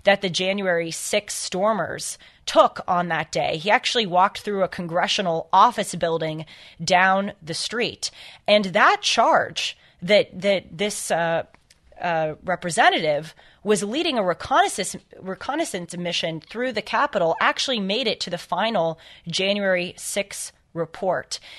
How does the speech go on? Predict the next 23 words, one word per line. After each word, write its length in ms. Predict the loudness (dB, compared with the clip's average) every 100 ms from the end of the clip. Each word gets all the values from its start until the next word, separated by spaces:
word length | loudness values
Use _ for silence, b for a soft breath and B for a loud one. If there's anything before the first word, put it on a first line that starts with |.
| B
It 140 | -4
says 240 | 0 0 2
that 160 | -2
protesters 720 | 2 2 2 2 0 0 -6 -6
took 160 | -6
a 100 | -6
tour 380 | -6 0 4 4
of 160 | 2 -4
the 80 |
Capitol 640 | -4 0 0 -2 -2 -2 -4 B B B
in 220 | -4 -2
which 380 | -2 -2 -2 -6 _ -6
this 240 | -6 -2
representative, 760 | -2 -2 0 0 0 -2 -4 -4
Lodermilk, 800 | -2 0 0 -2 -2 -4 -6 -20 b
took 300 | -4 -4 -4
pictures 440 | -6 -4 0 -2 -2
of 140 | -8
hallways 640 | 0 4 4 4 0 -2 -8 -10
and 120 | -10
staircases 840 | -8 -8 -8 -10 -12 -12 -12 -14 -8
as 320 | -6 -6 -8
reconnaissance. 760 | -12 -10 -10 -10 -10 -10 -10